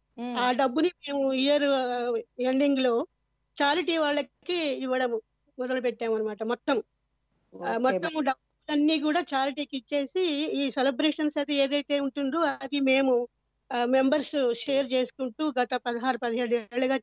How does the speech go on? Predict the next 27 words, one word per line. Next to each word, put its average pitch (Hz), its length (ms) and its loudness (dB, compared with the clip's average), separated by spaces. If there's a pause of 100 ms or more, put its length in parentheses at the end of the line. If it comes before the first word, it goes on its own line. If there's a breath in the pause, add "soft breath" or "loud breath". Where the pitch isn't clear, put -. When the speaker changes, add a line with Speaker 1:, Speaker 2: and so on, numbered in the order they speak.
Speaker 2:
చేస్తున్నాము. 240 640 0 (800)
అలాగే 269 420 4
Speaker 1:
ఓ- - 20 4
Speaker 2:
మొత్తం 277 360 2
మొదట 254 360 -2
ఇరవై 285 500 2
వేలు, 285 340 -2
ముప్పై 269 540 -6
వేలు, 277 180 2
అలా 262 220 2
తర్వాత 254 460 -4
ఒక 254 340 -6
గత 240 360 -4
రెండు 247 220 2
మూడు 247 140 2
సంవత్సరాలుగా 262 640 2
ఒక 247 140 -4
వన్ 247 240 0
ల్యాక్ 254 260 0
వరకు 262 260 -4
నియర్లీ 247 640 -2 (540)
మేము 247 340 4
చారిటీ 262 800 0
కార్యక్రమం 247 460 0
వాళ్ళకి 240 300 -2
ఇస్తున్నాం 240 360 -2
అనమాట. 208 260 -4